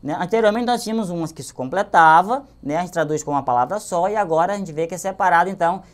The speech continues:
é um complemento uma da outra. Exemplo: John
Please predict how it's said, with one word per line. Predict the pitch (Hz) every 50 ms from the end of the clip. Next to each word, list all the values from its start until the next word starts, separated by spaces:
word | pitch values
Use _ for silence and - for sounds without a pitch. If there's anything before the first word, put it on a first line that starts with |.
| - _ _
é | - 151
um | 165 180 165
complemento | - 220 254 254 247 254 233 202 185 185 202 208 196 240 240 233 - _ _ _ _ _ _ _ _ _ _ _ _ _ _ _ _ -
uma | - 170 185 196 208 208 - 202 - -
da | - 170 202
outra. | 208 202 196 170 143 - - - -
Exemplo: | - 190 190 240 247 214 156 - 113 95 - - - _ _ _ _ _
John | - 123 120 160 170 185 214 240 254 247 -